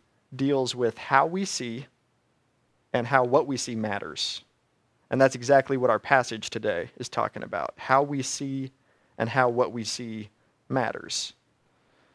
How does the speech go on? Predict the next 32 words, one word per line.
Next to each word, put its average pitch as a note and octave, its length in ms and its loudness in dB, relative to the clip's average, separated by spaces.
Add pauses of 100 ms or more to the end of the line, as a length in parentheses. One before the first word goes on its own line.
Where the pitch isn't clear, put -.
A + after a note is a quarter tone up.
(420)
And A#2+ 260 0
what G3 160 4
we G3+ 100 0
see F3 200 -2
matters B2+ 600 2
because A#2+ 800 2 (100)
we C3+ 140 0
all C#3+ 280 8
do A#2+ 560 -2
what B2 160 2
makes A2 260 0
sense - 320 -4
to - 200 -10
us. - 380 -10 (1200)
But B2 280 4
the B2+ 100 2
way C#3+ 220 10
that D3+ 140 6
we C3 400 0 (140)
reach C#3 300 0
that C#3 180 2
conclusion, C3+ 540 -2
"Oh, A#2 260 2 (100)
this C#3 180 2
makes B2 220 -4
sense C#3 280 -4
to D3 80 -6
me, C#3 180 -2
therefore B2 400 2
I'll G#2 80 -2
do C3 220 -2
it," F#3 200 -2